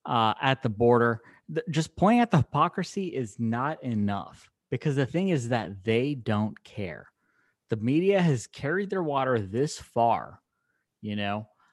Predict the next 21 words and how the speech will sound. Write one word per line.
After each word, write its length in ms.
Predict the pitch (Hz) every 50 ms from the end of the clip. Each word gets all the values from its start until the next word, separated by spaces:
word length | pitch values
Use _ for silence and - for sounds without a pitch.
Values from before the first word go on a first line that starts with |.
| _ _ _ -
The 200 | 147 139 139 -
only 340 | - 143 151 180 214 240 214
thing 420 | - - 185 190 170 143 127 127 - _ _ _ -
that 320 | 127 123 135 131 127 -
we 240 | 143 120 123 143 156
can 340 | - - - 143 143 135 117
do 240 | 101 104 107 127 - -
is 240 | 123 110 98 - _ -
unite. 720 | 117 98 95 107 104 101 98 98 92 92 80 - _ - _ _ _ -
We 100 | 110 123
have 120 | 120 110
to 60 | - 104
band 360 | 98 - 110 113 131 156 151
together, 540 | - 143 117 113 104 98 98 98 98 98 - -
and 160 | 123 117 113
we 100 | 117 117
have 180 | 131 131 - -
to 60 | 101
beat 240 | 87 104 101 98 -
these 180 | 98 85 -
people. 380 | - - 90 87 - 80 80